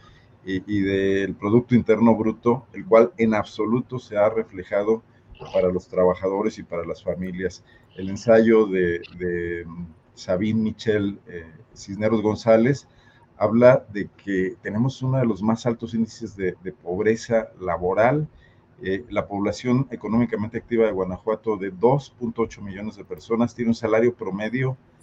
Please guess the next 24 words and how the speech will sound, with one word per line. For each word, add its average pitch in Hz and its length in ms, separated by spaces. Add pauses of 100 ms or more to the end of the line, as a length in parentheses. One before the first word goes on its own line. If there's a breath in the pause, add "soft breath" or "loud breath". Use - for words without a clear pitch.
(240)
de 107 120
cuatro 107 520
mil 123 280
quinientos 107 640
veinte 98 320
pesos 92 340
mensuales. - 720 (320 soft breath)
Esto 123 460
no 110 100
alcanza 113 680 (280)
ni 101 140
para 92 240
comprar 95 340
una 110 180
canasta 95 460
básica 92 460
alimentaria, 95 720 (560 soft breath)
eh, 87 240 (100)
eh, 90 120 (300)
tomando 101 340
en 90 60
cuenta, 95 340
pues, - 280
el, 85 100